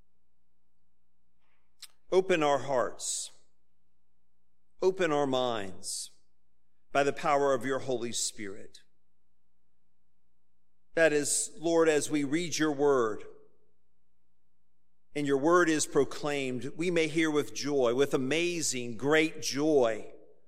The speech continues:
what you have to say to us today. It is in Jesus' name we pray.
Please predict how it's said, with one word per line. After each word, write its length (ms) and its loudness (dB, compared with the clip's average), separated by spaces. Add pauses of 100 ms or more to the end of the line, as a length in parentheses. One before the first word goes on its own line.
(240)
what 180 -6
you 100 -8
have 220 -4
to 80 -10
say 280 -4
to 200 -8
us 200 -6
today. 500 -12 (1500)
It 120 -4
is 240 0
in 120 -4
Jesus' 560 -4
name 240 -4
we 120 -6
pray. 480 -10